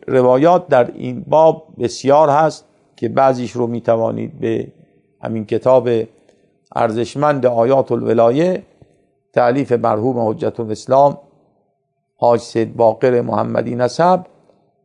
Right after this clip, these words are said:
ذیل آیهٔ کریمه مراجعه بنمایید. و اما بعضی از اشارات در خصوص آیهٔ کریمه و دلالات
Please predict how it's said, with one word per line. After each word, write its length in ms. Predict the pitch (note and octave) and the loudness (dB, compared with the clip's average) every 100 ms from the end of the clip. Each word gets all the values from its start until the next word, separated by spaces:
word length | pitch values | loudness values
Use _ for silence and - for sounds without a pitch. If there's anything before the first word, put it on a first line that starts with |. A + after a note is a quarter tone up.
| A2+ | -2
ذیل 320 | C3+ D#3 B2 | 2 4 2
آیهٔ 380 | A#2 A#2 A2+ A2 | 2 2 0 -4
کریمه 520 | - A2+ A#2+ C#3+ F#3+ | -2 -2 0 -4 -2
مراجعه 680 | E3+ B2 A2+ A#2+ B2 D3 - _ | 2 2 2 0 0 0 -2 _
بنمایید. 580 | - B2 G#2 G#2 G#2+ - _ _ _ _ _ _ _ _ _ _ _ _ _ _ _ | 0 0 0 -2 -4 -10 _ _ _ _ _ _ _ _ _ _ _ _ _ _ _
و 80 | - | -2
اما 540 | F#3+ F#3+ F#3+ F3+ - _ _ _ _ - | 0 2 4 4 0 _ _ _ _ -2
بعضی 440 | D#3+ F3+ D#3+ E3+ | 2 2 0 -4
از 280 | C#3+ D3 - | 0 0 -2
اشارات 720 | - - A#2+ B2 D#3 F3 - _ | -10 0 2 4 4 2 -2 _
در 320 | B2+ B2 A2+ - _ _ _ _ | -2 2 0 -2 _ _ _ _
خصوص 460 | _ A#2 A2+ D#3 - | _ -6 -2 -4 0
آیهٔ 460 | D3 B2 A2+ C3 B2+ | 2 4 2 -2 -2
کریمه 480 | A2+ A2 A#2 A2+ - _ _ _ _ _ _ _ - | -2 -2 -4 -12 -18 _ _ _ _ _ _ _ -4
و 180 | B2 D#3 | 2 2
دلالات 960 | - A#2 A2+ A2 B2 D3+ D3+ D#3 - | 2 2 4 4 2 2 0 -4 -6